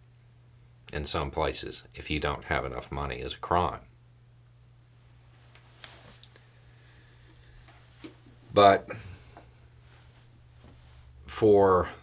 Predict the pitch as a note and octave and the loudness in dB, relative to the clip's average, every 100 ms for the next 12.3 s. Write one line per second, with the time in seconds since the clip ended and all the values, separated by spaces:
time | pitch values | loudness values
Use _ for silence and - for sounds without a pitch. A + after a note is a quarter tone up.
0 | - - - F2+ A2 F2+ D#2+ A#2 A2+ E2 | -20 -20 -2 0 2 2 4 6 6 4
1 | C#2 B1 - - - - - - - - | -6 -12 -20 -20 -20 -20 -20 -20 -20 -20
2 | - - - - - - - - - - | -20 -20 -20 -20 -20 -20 -20 -20 -20 -20
3 | - - - - - - - - - - | -20 -20 -20 -20 -20 -20 -20 -20 -20 -16
4 | - - G#2+ G#2+ G#2+ G#2 - F#2+ F2+ E2 | -4 0 6 6 6 2 2 2 0 -4
5 | - F#2+ F2 D2 C#2 A1+ - - - - | 2 4 4 0 -8 -12 -18 -20 -20 -20
6 | - - - - F#2+ F#2+ F#2 F2 E2 F2 | -20 -20 -10 -4 0 0 0 -2 -4 -2
7 | E2+ D#2 E2 D#2 - F2 D#2 D2+ D2 - | -2 -2 -4 -6 -4 0 0 -2 -8 -12
8 | - - - E2 C#3+ - E2 E2 F2+ F2 | -20 -6 2 4 4 2 2 4 6 6
9 | E2 F2+ E2+ D#2 - - - - - C#2+ | 4 2 0 -4 -10 -20 -20 -20 -6 -2
10 | D#2+ F2 E2+ D#2 E2 E2 D#2+ - E2 D2 | 2 4 4 4 4 4 0 -2 -4 -2
11 | D#2+ E2 E2 D#2 - - - F#2 E2 D2 | 0 2 2 0 -4 -8 -4 2 4 4
12 | C2+ - - | -2 -6 -8